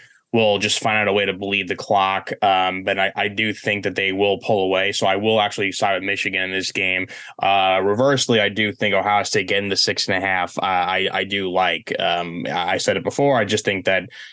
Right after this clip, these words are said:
C J Stroud has something to prove. And, uh, Georgia hasn't really been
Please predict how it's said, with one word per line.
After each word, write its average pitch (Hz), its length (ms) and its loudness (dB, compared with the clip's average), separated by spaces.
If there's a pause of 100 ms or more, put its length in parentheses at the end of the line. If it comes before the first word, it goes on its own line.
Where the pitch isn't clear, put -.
C - 160 0
J 104 120 -2
Stroud 101 180 2
has 95 100 -2
something 98 220 0
to 87 80 -6
prove. 98 520 2
And, 90 400 0
uh, - 120 -6 (100)
Georgia 165 260 2
hasn't 170 220 4
really 160 140 4
been 123 340 2